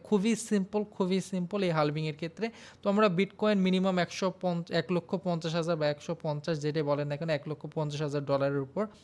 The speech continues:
বিটকয়েনকে ইনশাল্লাহ খুবই শীঘ্রই দেখতে যাচ্ছি। তো সর্বশেষে একটাই কথা বলবো, আপনাদের যাদের পোর্টফোলিওর ফান্ড কমে গেছে, ফিফটি পার্সেন্ট কমে গেছে, থার্টি পার্সেন্ট কমে গেছে, এইটটি পার্সেন্ট কমে গেছে, চিন্তিত হবেন না। যা ফান্ড আছে আপনারা হোল্ড করতে থাকেন। মার্কেট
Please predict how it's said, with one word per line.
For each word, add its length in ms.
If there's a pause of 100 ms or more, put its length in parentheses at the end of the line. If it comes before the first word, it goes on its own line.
(220)
বিটকয়েনকে 580
ইনশাল্লাহ 400
খুবই 260
শীঘ্রই 380
দেখতে 260
যাচ্ছি। 340 (460)
তো 200
সর্বশেষে 580
একটাই 300
কথা 220
বলবো, 300
আপনাদের 420
যাদের 280
পোর্টফোলিওর 540
ফান্ড 360
কমে 240
গেছে, 240
ফিফটি 300
পার্সেন্ট 380
কমে 200
গেছে, 200
থার্টি 280
পার্সেন্ট 340
কমে 220
গেছে, 200
এইটটি 220
পার্সেন্ট 320
কমে 200
গেছে, 260 (340)
চিন্তিত 360
হবেন 260
না। 160
যা 200
ফান্ড 360
আছে 340 (280)
আপনারা 300
হোল্ড 300
করতে 320
থাকেন। 320 (360)
মার্কেট 540